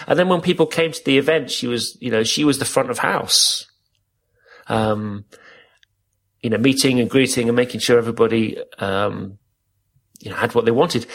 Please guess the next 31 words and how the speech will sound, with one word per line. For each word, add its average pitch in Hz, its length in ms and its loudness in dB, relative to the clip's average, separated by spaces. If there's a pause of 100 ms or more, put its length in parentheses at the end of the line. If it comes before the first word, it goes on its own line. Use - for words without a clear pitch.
(140)
And 135 100 0
she'd - 180 2
never 113 180 -2
done - 180 -4
that - 120 -6
before. - 520 -2
You 190 100 2
know, 165 80 2
she 247 160 -4
didn't, - 380 -4
hadn't 147 240 -2
got 131 140 4
a 123 40 -4
background. 131 340 0
I 147 60 2
think 220 180 0
you 185 80 2
can 135 160 -2
do, 131 180 4
like, 120 220 0
a, - 180 2 (100)
I 123 60 0
don't 117 80 -4
know, 98 120 -4
B 139 240 0
tech - 360 -2
in 110 220 -8
event 120 260 0
management 120 500 -2
or 98 120 -4
something. - 420 -4